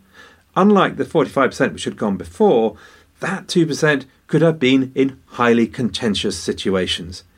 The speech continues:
It could have been situations that pushed people in the village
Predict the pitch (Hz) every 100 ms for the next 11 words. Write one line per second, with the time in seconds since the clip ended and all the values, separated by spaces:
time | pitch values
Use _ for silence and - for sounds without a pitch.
0 | _ _ - - - 190 165 160 156 156
1 | 147 143 135 139 135 - - - - -
2 | 180 165 - - 131 131 127 127 98 113
3 | 123 160 160 156